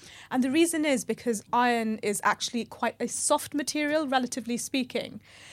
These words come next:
So I describe it a little bit like, I mean, I grew up in New York, and I, it was the eighties, and I had cereal full of marshmallows for breakfast. I mean, that was perfectly acceptable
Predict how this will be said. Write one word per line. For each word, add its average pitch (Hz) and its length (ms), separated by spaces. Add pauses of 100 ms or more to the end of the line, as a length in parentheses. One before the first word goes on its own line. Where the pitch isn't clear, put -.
(140)
So 277 420
I 269 140
describe 330 400
it 320 60
a 302 40
little 262 180
bit 240 200
like, 220 520 (120)
I 247 60
mean, 254 140
I 254 60
grew 269 180
up 240 320
in 226 180
New 220 120
York, 220 500 (140)
and 208 440 (440)
I, - 120
it 370 100
was 427 140
the - 200
eighties, 220 880 (280)
and 247 120
I 285 120
had 262 380 (160)
cereal 240 540
full 226 260
of 202 460 (160)
marshmallows 233 540
for - 100
breakfast. 240 520
I 262 40
mean, 233 140
that 240 140
was 226 280 (100)
perfectly 247 320
acceptable 214 680